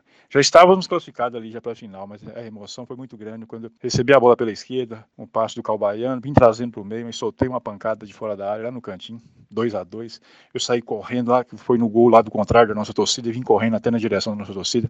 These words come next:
Eu sei que uma parte do alambrado caiu, gente caiu dentro do campo, meu Deus do céu. Ali a gente viu que estamos na final do Campeonato Mineiro.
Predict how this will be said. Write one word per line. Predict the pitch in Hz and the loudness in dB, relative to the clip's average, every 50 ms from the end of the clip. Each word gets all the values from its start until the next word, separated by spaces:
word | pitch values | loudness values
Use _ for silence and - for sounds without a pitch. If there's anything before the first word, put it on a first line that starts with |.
| _ | _
Eu | - 117 | -2 0
sei | - - 127 117 | 2 2 4 8
que | 131 | 10
uma | 123 110 | 8 10
parte | - 127 117 117 | 10 8 6 6
do | 107 | 4
alambrado | 120 113 107 104 104 110 110 107 104 - | 2 0 0 0 2 4 4 4 4 4
caiu, | - - - 107 113 113 113 | 4 4 4 4 2 -2 -6
gente | 107 107 113 113 - | -6 -8 -10 -10 -10
caiu | - 110 107 104 | -8 -8 -8 -8
dentro | 110 107 104 | -8 -10 -10
do | 104 98 | -12 -12
campo, | _ - 113 110 110 _ 113 | _ -6 -6 -6 -6 _ -14
meu | 101 98 120 135 135 117 | -16 -10 -4 0 0 0
Deus | 98 107 104 98 | 0 -2 -8 -10
do | 98 95 | -10 -14
céu. | - - - 98 95 _ _ _ - | -16 -14 -14 -16 -16 _ _ _ -4
Ali | 123 117 117 110 117 120 | -2 -2 -2 0 0 -2
a | 113 | -2
gente | 117 120 113 - 110 | -2 -4 -6 -8 -8
viu | 101 107 110 | -8 -8 -8
que | 107 - 110 104 - - | -6 -8 -10 -10 -8 -4
estamos | 127 117 - - - 127 120 120 110 - | -4 -4 -2 0 0 0 0 0 -2 -6
na | - 104 | -8 -10
final | - - 120 110 98 104 113 107 107 - _ _ _ _ _ _ _ - - - - - | -6 -6 -4 -2 2 4 4 4 2 0 _ _ _ _ _ _ _ -20 -20 -16 -12 -6
do | 104 117 | -4 0
Campeonato | - - 131 117 - 120 117 113 113 123 - - | 2 4 4 4 2 0 -2 0 -2 -2 -2 -2
Mineiro. | 127 113 110 107 104 104 95 | -2 -2 0 0 -2 -4 -4